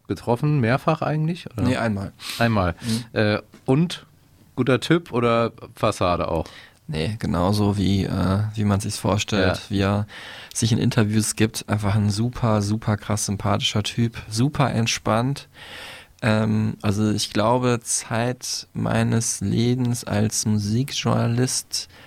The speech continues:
Speaker 2: hat der, äh, weil er immer so beliebt war, gerade in Deutschland, fast immer nur Roundtables gegeben. Für Radio und Presse zumindest. Klar, Fernsehen hat er
Speaker 1: Mhm.
Speaker 2: noch mal Einzelinterviews bekommen, sähe ja auch ein bisschen blöd aus.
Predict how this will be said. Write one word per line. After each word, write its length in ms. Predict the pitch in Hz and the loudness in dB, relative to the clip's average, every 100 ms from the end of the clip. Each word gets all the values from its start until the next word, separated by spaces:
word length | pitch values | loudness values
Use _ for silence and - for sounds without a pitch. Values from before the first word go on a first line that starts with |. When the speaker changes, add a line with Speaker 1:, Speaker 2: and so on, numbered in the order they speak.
| - | -14
Speaker 2:
hat 340 | - 107 110 110 | 0 0 0 0
der, 1080 | 110 110 110 110 - 110 107 110 110 113 107 | 2 2 2 0 0 0 2 2 0 0 0
äh, 40 | |
weil 160 | 104 107 | 0 2
er 100 | 117 | 0
immer 220 | 120 131 | 2 2
so 140 | 127 | 2
beliebt 380 | 139 123 190 214 | 0 0 -2 -2
war, 100 | 107 | -4
gerade 240 | 110 120 120 | 0 0 2
in 100 | 107 | 2
Deutschland, 440 | 113 135 120 113 | 0 0 -2 -2
fast 300 | - - - | -4 -4 -2
immer 140 | 123 | 0
nur 160 | 131 127 | 2 2
Roundtables 800 | 113 113 147 - 98 92 95 107 - | 4 2 0 -2 -2 0 -2 -2 -4
gegeben. 480 | 101 98 101 131 147 - - - - - | -2 0 2 0 -2 -12 -14 -14 -16 -18
Für 220 | - 104 | -4 -2
Radio 360 | 95 87 98 107 | 2 2 2 2
und 100 | 110 | 0
Presse 280 | - 107 - | 0 -2 -2
zumindest. 560 | - 110 117 123 - - | 0 0 0 -2 -6 -2
Klar, 160 | 85 | -2
Fernsehen 540 | - 90 101 101 95 104 | 0 -2 -2 -2 -2 0
hat 120 | 113 | 2
er 60 | |
Speaker 1:
Mhm. 80 | 113 | 2
Speaker 2:
noch 80 | 90 104 | 2 2
mal 60 | |
Einzelinterviews 640 | - 107 107 110 107 107 - | 0 -2 -2 0 0 0 -2
bekommen, 380 | - - - 101 | -6 -8 -4 0
sähe 160 | 101 | 2
ja 60 | 95 | 2
auch 80 | 104 | 2
ein 40 | |
bisschen 180 | 101 107 | 0 2
blöd 220 | 101 104 | 2 2
aus. 220 | 117 123 | 0 -2